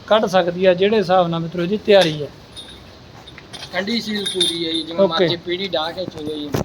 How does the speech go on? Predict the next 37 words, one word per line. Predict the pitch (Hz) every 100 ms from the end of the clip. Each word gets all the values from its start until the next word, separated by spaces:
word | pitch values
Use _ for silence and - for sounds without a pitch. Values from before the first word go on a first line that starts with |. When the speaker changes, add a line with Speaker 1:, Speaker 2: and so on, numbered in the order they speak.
| -
Speaker 1:
ਓਕੇ, | 196 185 185
ਓਕੇ। | 160 147 - - - - - - - - - -
ਕੱਦ | 208 202 240 240 233 233 233
ਨਾਰਮਲ | 196 196 190 196 175
ਆ | 165
ਹਨਾ? | 214 - - - -
Speaker 2:
ਹਾਂਜੀ, | 392 359 349
ਕੱਦ। | - 381 - - - - - - - - - - - - - - - - -
Speaker 1:
ਦਰਮਿਆਨਾ | 170 170 170 175 202
ਕੱਦ | 196 190 175
ਆ | 185
ਮਿੱਤਰੋ, | 185 190 196 - - - 160
ਵਜਨ | 165 165 180 175
ਚੰਗਾ, | 196 185 190
ਚੰਗੀ | 190 175 185
ਸਮੀ | 175 175 190 190
ਵੀ | 196
ਆ, | 190
ਸਾਹੀਵਾਲ | 170 175 165 180 185 175
ਕ੍ਰਾਸ | 175 165 151
ਆ, | 175 175 - - - - 180
ਗਰਮੀ | 180 175 190 214
ਝੱਲਣ | 190 208 190
ਵਾਲੀ | 185 185 196
ਆ | 190
ਮਿੱਤਰੋ, | 185 - 190
ਜਿੱਥੇ | 175 - 190
ਮਰਜ਼ੀ | 185 170 185
ਬੰਨਦੇ | 180 185 185 202
ਤੇ | 208
ਦੁੱਧ | 190 214 233
ਵੀ | 220
ਮਿੱਤਰੋ | 196 185 185 185 - - - 214
ਇਹਨਾਂ | 220
ਦਾ | 226 220
ਜਿਹੜਾ | 214 226
ਹੁੰਦਾ | 190 196 202 233